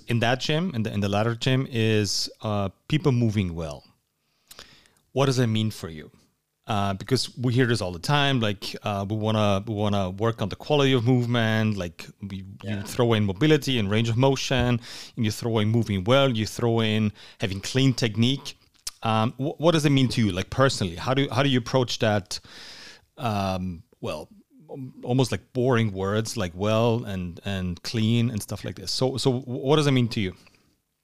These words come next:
Speaker 2: Yeah, definitely. Um, I, I totally agree with you where, like, things like moving well, mobility,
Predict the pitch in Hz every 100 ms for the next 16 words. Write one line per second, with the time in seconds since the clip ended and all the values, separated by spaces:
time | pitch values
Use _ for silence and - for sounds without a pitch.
0 | _ _ - 135 113 - 110 - 95 80
1 | - _ _ 110 113 110 95 90 _ _
2 | _ _ _ _ _ _ _ _ _ _
3 | - 117 110 - - 110 - 127 135 120
4 | 95 104 104 110 110 110 101 101 95 -
5 | _ _ _ _ 85 95 - - 110 104
6 | 98 113 113 113 104 101 104 104 98 92
7 | 104 101 98 98 95 92